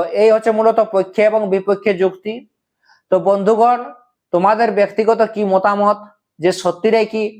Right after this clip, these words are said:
এসটি এসসি বর্গের মধ্যে কোনো এরকম সাব ক্যাটাগরি করা দরকার কি দরকার নাই, এই বিষয়ে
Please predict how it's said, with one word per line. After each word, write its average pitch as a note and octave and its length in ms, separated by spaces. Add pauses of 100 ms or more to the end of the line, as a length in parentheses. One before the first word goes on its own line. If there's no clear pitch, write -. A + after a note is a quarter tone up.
(280)
এসটি E3 420
এসসি G#3+ 320
বর্গের F3+ 400
মধ্যে G3+ 280
কোনো F#3+ 240 (120)
এরকম G#3 320 (1200)
সাব E3+ 300
ক্যাটাগরি G3 420
করা F#3+ 240
দরকার F3+ 480 (560)
কি F#3 60 (120)
দরকার E3+ 380
নাই, G3 200 (400)
এই F#3+ 180
বিষয়ে A3 340